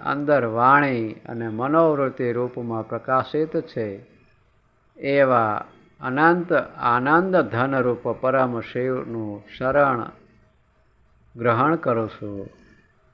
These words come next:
બોલો શંકર ભગવાનની જય. તો ભક્તો, આ કથા આપણે અહીં પૂર્ણ કરીએ છીએ. હવે આપણે આગળની કથા છે ને, એ આવતા વીડિયોમાં કરશું.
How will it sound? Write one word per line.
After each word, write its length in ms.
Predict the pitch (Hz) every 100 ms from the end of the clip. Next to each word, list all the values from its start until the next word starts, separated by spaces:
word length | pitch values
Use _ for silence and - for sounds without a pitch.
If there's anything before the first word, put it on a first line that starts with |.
| _ _ _ _ _ _ _ _ _ _ _ _ _ -
બોલો 560 | 131 139 135 131 127 113
શંકર 360 | - 127 127 120
ભગવાનની 1120 | 113 113 120 123 120 117 117 117 110 107 110
જય. 420 | 104 110 110 101 104 - _ _ - - _ -
તો 120 | 127
ભક્તો, 600 | 117 147 156 139 110 - -
આ 180 | 135
કથા 360 | 147 151 143 139
આપણે 320 | 135 139 135
અહીં 320 | 120 127 175 - _ _ _
પૂર્ણ 360 | 139 143 170 156
કરીએ 420 | - 123 117 110
છીએ. 480 | - 107 104 107 98 -
હવે 260 | 110 139
આપણે 340 | 160 160 175 165
આગળની 540 | 131 131 139 160 160
કથા 380 | 156 147 - 139
છે 200 | 127 165
ને, 240 | 175 117 101 - -
એ 100 | 139
આવતા 440 | 131 131 139 156
વીડિયોમાં 500 | 151 135 131 120 113
કરશું. 480 | 113 107 - 104 101